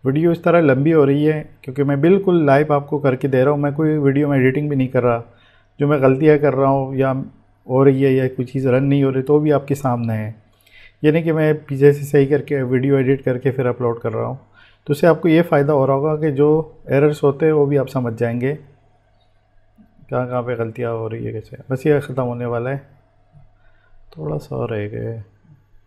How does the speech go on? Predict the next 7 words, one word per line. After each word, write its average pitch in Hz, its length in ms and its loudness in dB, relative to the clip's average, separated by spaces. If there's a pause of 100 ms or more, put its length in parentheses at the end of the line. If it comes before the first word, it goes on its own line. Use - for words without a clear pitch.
(160)
ओके, 123 360 -12
सात 120 360 -12
हज़ार, 120 380 -10 (4000)
काफ़ी 131 220 0
सारे 143 260 2
प्रोडक्ट 120 440 0
हैं। 151 160 -6